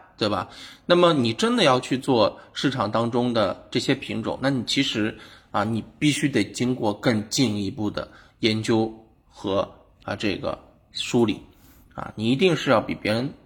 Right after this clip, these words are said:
跑在前面一点的。那么今天呢，想跟大家来聊一聊啊，怎么在当下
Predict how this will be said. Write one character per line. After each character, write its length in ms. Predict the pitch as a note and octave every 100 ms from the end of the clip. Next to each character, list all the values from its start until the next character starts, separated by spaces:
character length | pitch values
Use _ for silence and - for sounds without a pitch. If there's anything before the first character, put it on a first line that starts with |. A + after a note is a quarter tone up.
| _
跑 160 | - -
在 100 | -
前 240 | - -
面 220 | A#2 F3+ A#2
一 20 |
点 160 | - -
的。 60 | - - - - - - -
那 100 | G3+
么 100 | G#3+
今 160 | G#3+ A#3+
天 160 | C4+ C4+
呢， 100 | F#3+
想 160 | -
跟 80 | C3
大 100 | C3+
家 120 | D3+
来 160 | C#3+ C3+
聊 340 | B2+ E2+ F#2+
一 60 | D3
聊 100 | -
啊， 160 | - G2
怎 160 | G2
么 80 | A2
在 160 | F3+ D#3
当 240 | F3+ F#3
下 220 | F#3+ D#3+